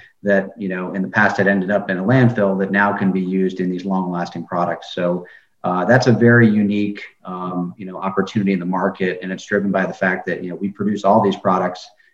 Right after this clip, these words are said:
um, in-house, and we've got built-in applications. I've had customers speak specifically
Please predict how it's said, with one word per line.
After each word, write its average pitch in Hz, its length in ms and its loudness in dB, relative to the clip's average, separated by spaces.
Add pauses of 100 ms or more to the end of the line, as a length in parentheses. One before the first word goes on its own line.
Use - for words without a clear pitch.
(160)
um, 95 440 0
in-house, 98 560 2
and 92 80 -4
we've 92 120 -2
got 101 240 -2
built-in 98 280 0
applications. 92 800 -2
I've 92 200 -2
had 95 280 0
customers 92 800 -2
speak - 380 -6
specifically 104 1000 -2